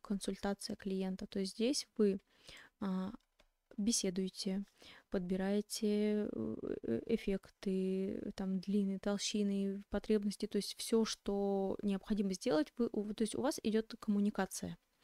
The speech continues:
с клиентом, вы выясняете все-таки, что она хочет, может быть, там какие-то фотографии и так далее, что она вам покажет. То есть вы должны прийти к, о, взаимо-, а, соглашению на этом этапе. Заключаете договор,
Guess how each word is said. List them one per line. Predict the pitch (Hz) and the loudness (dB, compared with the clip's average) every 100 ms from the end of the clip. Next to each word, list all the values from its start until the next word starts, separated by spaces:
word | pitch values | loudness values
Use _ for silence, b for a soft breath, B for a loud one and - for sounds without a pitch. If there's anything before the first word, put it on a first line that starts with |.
| b b - | b b -16
с | - | -4
клиентом, | 208 262 339 247 208 | 0 2 2 0 2
вы | 254 302 | 4 4
выясняете | 220 196 - 254 262 - | 4 2 0 0 0 -2
все-таки, | 214 - - | -10 -8 -8
что | - 196 | -4 -2
она | 185 185 | -2 -2
хочет, | - 311 - 233 | 0 0 -2 0
может | 208 - | 0 0
быть, | 202 - | -8 -6
там | 196 | -6
какие-то | 190 - 190 190 B B B B | -6 -6 -6 -6 B B B B
фотографии | - 190 190 240 320 226 | -2 -2 2 0 2 -2
и | |
так | - 196 202 | -2 -4 0
далее, | 254 254 | 2 2
что | 226 - 202 | 0 -2 -2
она | 190 185 | 0 -2
вам | 185 | -4
покажет. | 202 - 269 294 254 | -4 -2 0 0 -2
То | - | 0
есть | 214 - | -2 -2
вы | 208 262 | 2 4
должны | 208 202 254 | 4 2 0
прийти | - 208 - 311 359 | 2 -2 2 0 0
к, | - - _ _ | -4 -14 _ _
о, | - 208 196 | 0 2 2
взаимо-, | 202 196 202 220 311 302 220 B B B B B | 2 0 2 6 6 6 4 B B B B B
а, | 208 196 | -2 0
соглашению | 104 104 104 - 92 - 180 _ _ _ _ _ _ - | 0 2 2 0 -2 -4 -6 _ _ _ _ _ _ 0
на | 208 185 | 2 4
этом | - 190 | 2 -4
этапе. | - 190 202 - _ B B B B | -4 -8 -8 -12 _ B B B B
Заключаете | - 214 202 208 196 202 | -2 0 2 2 2 -2
договор, | 208 208 226 339 | -2 0 2 2